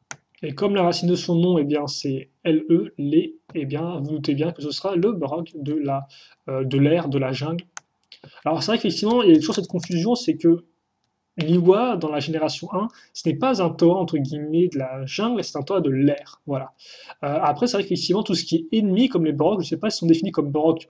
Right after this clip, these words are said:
de l'air, eux aussi, ou comme Borok de la jungle. Il me semble honnêtement que c'est l'air, parce que l'élément de la jungle, euh, n'arrive que très tardivement dans Bionicle.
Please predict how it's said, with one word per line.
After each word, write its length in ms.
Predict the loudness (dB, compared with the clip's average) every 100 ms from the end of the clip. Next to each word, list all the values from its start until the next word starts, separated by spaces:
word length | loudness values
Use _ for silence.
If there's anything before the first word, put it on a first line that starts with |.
| -6
de 160 | 2
l'air, 280 | 2 2 -2 _
eux 60 | 2
aussi, 380 | 2 2 0 0 -10 -20 -8
ou 60 | 0
comme 320 | 2 2 4
Borok 240 | 4 6
de 80 | 6
la 120 | 4
jungle. 300 | 2 -2 0
Il 100 | 0
me 60 | -2
semble 180 | -2 -2
honnêtement 240 | -2 -4
que 120 | -6
c'est 160 | -2 0
l'air, 220 | 2 0
parce 160 | -4 -4
que 180 | -4 -4 -12 -20 4
l'élément 400 | 6 6 2 0
de 80 | 2
la 140 | 2
jungle, 440 | 0 -2 -2 -4 -4
euh, 160 | -2 -2
n'arrive 420 | 0 -2 -2 -6
que 120 | -6 -6 -10 _ _ _ -10
très 420 | -4 2 2 2
tardivement 720 | -2 -2 0 0 0 0 -2
dans 160 | -4
Bionicle. 600 | -2 2 2 2 -4 -8